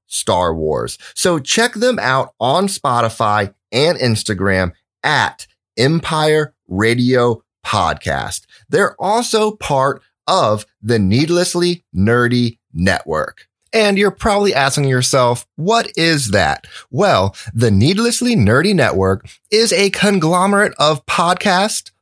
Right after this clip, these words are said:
and blogs that provide entertainment, news,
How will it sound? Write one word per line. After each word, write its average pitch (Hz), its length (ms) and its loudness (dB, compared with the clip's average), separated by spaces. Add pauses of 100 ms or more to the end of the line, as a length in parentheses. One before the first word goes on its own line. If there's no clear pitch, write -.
(180)
and 147 400 0 (120)
blogs 80 720 -2
that 196 180 -2
provide 196 360 0
entertainment, 175 760 0 (120)
news, 196 460 2